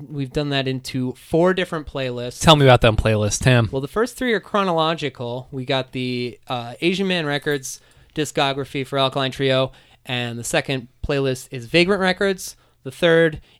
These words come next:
Speaker 1: is all the L Ps after, and the fourth, which is what we were on this week, is the spare tracks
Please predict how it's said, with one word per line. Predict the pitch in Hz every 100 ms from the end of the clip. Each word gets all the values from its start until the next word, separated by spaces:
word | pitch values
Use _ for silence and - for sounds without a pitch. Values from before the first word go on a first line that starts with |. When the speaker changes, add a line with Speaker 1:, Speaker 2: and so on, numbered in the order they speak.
| -
Speaker 1:
is | 139 127 - _ _ _ _ _ _ _ -
all | 214
the | 277
L | 254 -
Ps | 220 165 -
after, | 165 226 254 - 135 127 123 - _ _
and | 151 151 147
the |
fourth, | 135 - - 311 170 135 - -
which | 143 143 151
is | 135
what | 160 165
we | 175
were | 185 185
on | 185 196
this | 180 -
week, | 139 135 127 - - - _ -
is | 131 127 117 - _ _ _ -
the | 131 123 117 - _ -
spare | - - 185 185 208
tracks | 202 175 143 127 127 - - -